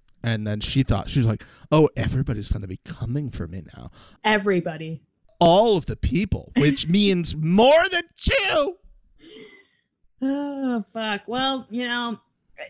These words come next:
Speaker 2: it was weird to me also towards the end, once all the other girls found out that he kissed two girls.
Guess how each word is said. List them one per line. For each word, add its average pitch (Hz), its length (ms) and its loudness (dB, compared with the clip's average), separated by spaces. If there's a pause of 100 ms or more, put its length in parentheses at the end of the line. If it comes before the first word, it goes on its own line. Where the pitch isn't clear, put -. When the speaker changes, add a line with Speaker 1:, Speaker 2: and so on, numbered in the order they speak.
(100)
Speaker 2:
it 277 140 0
was 302 160 2
weird 339 360 0
to 302 120 -12
me 285 200 -4
also 233 360 -4
towards 233 340 -8
the 208 160 0
end, 214 460 -2 (100)
once 196 260 -8
all 202 160 -2
the 208 120 0
other 214 160 -4
girls 208 300 -8
found 196 200 -4
out 190 160 -4
that 196 80 -6
he 202 100 0
kissed - 380 -6
two 202 160 2
girls. 196 600 -4